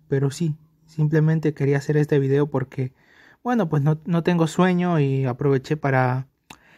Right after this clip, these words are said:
poder hacer este video. Sí, sí, ya se me pueden notar un poquito, con una voz un poquito baja. En algunas partes seguramente haya hablado un poquito fuerte, pero igualmente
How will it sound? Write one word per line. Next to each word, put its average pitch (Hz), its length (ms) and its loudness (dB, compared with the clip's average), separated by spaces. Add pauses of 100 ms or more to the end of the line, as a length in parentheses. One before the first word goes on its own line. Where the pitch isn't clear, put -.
(220)
poder 151 560 0
hacer 147 260 -2
este 147 220 0
video. 139 400 0 (160)
Sí, 139 340 -4 (920)
sí, 147 280 -2
ya 139 120 2
se 147 140 0
me 131 140 0
pueden 143 380 0
notar 135 360 0
un 147 80 2
poquito, 147 1400 0 (200)
con 143 180 -6
una 147 180 0
voz 147 180 0
un 151 80 -8
poquito 147 360 -6
baja. 143 340 -6 (1000)
En 165 160 0
algunas 208 280 2
partes 180 320 0
seguramente 160 600 2
haya 147 220 2
hablado 147 180 0
un 156 80 0
poquito 147 320 -4
fuerte, 156 400 -2
pero 135 280 -2
igualmente 139 680 0